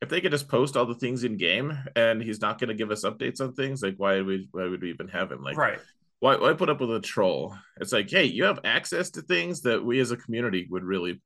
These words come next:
Speaker 1: you know, appreciate information. We'd appreciate, we'd appreciate anything, uh, you know, more, more than what, what, what's going on here. A-, and he's like, "You know what? Like, F off. We, I don't like"
Speaker 2: Right. And, and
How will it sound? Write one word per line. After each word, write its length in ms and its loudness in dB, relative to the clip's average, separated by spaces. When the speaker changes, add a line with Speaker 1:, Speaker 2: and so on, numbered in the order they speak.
Speaker 1:
you 100 -8
know, 120 -6
appreciate 480 -6
information. 580 -6
We'd 120 -4
appreciate, 760 -8
we'd 100 -6
appreciate 320 -2
anything, 580 0
uh, 200 0
you 120 -2
know, 300 -6
more, 340 0
more 200 2
than 200 -4
what, 200 -2
what, 180 -4
what's 160 -12
going 240 -4
on 180 0
here. 360 -6
A-, 200 0
and 120 0
he's 140 -4
like, 200 -2
"You 60 -6
know 120 0
what? 360 0
Like, 360 -6
F 180 -4
off. 300 -4
We, 220 -8
I 80 -2
don't 260 -6
like" 180 -4
Speaker 2:
Right. 260 4
And, 460 2
and 180 2